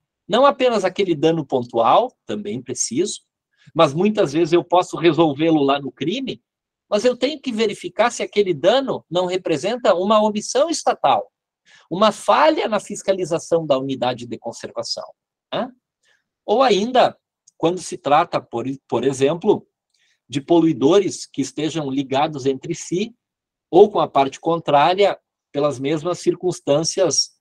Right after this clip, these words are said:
fáticas ou pela mesma relação jurídica base. Aqui,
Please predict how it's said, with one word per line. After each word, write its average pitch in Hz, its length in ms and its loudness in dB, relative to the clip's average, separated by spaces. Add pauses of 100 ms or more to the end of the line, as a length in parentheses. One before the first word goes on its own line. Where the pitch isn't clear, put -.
(540)
fáticas 135 580 0
ou 131 120 -2
pela 139 260 2
mesma 139 540 -4 (240)
relação 131 500 -2
jurídica 139 560 -2
base. 127 380 2
Aqui, 175 400 -4